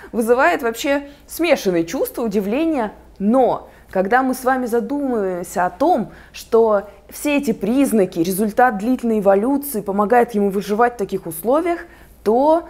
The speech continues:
на смену удивлению приходит восхищение. Когда будете проставлять оценки претендентам, то не забудьте, что нетопыря Дарвина назвали в честь Чарльза Дарвина. Лично для меня это плюс один балл. И Дарвин такой: <laughs>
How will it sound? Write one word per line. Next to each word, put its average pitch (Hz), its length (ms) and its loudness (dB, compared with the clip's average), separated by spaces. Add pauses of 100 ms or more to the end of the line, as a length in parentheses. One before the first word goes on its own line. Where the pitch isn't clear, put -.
(100)
на 185 140 -2
смену 214 360 -2
удивлению 208 640 -4
приходит 233 540 -2 (280)
восхищение. 160 920 -4 (340)
Когда 214 300 4
будете 226 260 -4
проставлять 208 580 -2
оценки 277 600 0 (140)
претендентам, 185 840 -4 (160)
то 262 300 4
не 269 200 -4
забудьте, 240 560 -2
что 202 420 0
нетопыря 196 500 -2
Дарвина 233 400 0
назвали 180 480 -2
в 214 80 -14
честь 185 460 -4 (240)
Чарльза 170 460 0
Дарвина. 165 520 0 (240)
Лично 226 320 -4
для 214 140 0
меня 240 280 -4
это 165 200 -4
плюс 185 380 -4
один 208 320 -2
балл. 151 320 -2
И 208 80 4
Дарвин 190 300 4
такой: 170 300 -8 (340)
<laughs> 214 60 -4